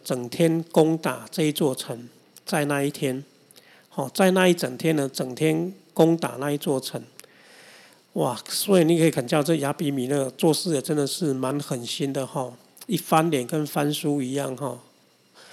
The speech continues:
他之前也有说过的了，吼，示剑人假如要，要立他为王的话，要用诚实待他。那看起来现在示剑人呢，是没有按照诚实待他，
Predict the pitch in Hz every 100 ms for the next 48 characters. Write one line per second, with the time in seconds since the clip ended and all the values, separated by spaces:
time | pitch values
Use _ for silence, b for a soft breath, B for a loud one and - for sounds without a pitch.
0 | B B - 214 233 214 165 165 190 151
1 | - 175 175 - 143 131 127 117 135 127
2 | - _ _ _ - - - 185 196 175
3 | 131 131 135 127 160 156 147 339 - _
4 | - 185 156 170 147 156 160 135 143 131
5 | 127 117 160 139 156 156 143 - 135 139
6 | - 117 151 127 - 131 127 B B B
7 | B B 247 220 220 160 135 196 175 190
8 | 170 180 135 127 127 - 175 180 165 165
9 | 160 151 147 147 - 123 165 135 - 139